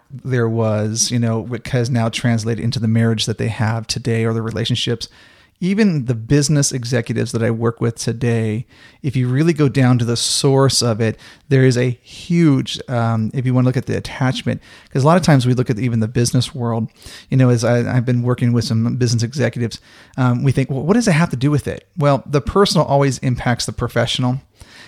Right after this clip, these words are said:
And we have to look at, it's like, well, what is your personal being and how was it developed? And it's gonna translate into the workforce as well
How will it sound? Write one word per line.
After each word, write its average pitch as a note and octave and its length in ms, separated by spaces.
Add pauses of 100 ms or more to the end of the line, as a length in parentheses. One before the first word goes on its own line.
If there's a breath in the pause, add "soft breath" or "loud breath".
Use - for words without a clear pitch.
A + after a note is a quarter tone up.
(140 loud breath)
And C#3 140
we C#3 80
have D#3 180
to C#3+ 80
look B2+ 220
at, A#2+ 260
it's - 140
like, B2 180
well, C3+ 160
what F#3+ 160
is C4+ 160
your A#3+ 80
personal E3 580
being B2 640
and A#2+ 100
how C#3+ 280
was G#3 160
it D3 160
developed? A#2+ 600
And B2+ 160
it's C#3 140
gonna B2+ 160
translate C3 560
into B2 300
the A#2+ 100
workforce A#2 800
as C3 200
well A2+ 300